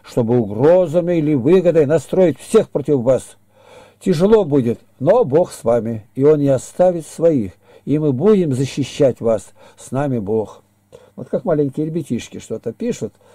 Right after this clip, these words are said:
за Романа там заступались, когда у нас было, там, ну, еще сказать, ну, я засчитал, да притом не один, а трижды разные люди. А после этого с-, Олег Смирнов пишет, а потом то же самое Сергей Зотов.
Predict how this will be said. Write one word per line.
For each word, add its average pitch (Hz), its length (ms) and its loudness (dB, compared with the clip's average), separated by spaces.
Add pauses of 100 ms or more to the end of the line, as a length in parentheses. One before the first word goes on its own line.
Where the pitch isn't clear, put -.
(120)
за 131 260 0
Романа 135 420 0
там 113 180 -4
заступались, 160 560 -2
когда 120 240 -2
у 117 40 -2
нас 113 200 -4
было, 101 320 -4
там, 95 160 -14
ну, 87 220 -10 (360)
еще 180 280 -6
сказать, - 340 -10 (160)
ну, - 160 -14
я - 120 -4
засчитал, 180 600 -2 (420)
да 117 80 -4
притом 151 300 -4
не 151 80 -4
один, 156 340 2
а 117 220 -2 (300)
трижды 131 440 0
разные 127 360 0
люди. 107 340 -4
А 123 200 -2 (220)
после 147 280 0
этого 139 180 0
с-, - 180 -12
Олег 143 360 0
Смирнов 123 500 -2
пишет, 117 380 -8 (240)
а - 120 -4
потом 147 300 0
то 170 120 4
же 143 120 0
самое 135 360 -2
Сергей 123 500 0
Зотов. 107 480 -4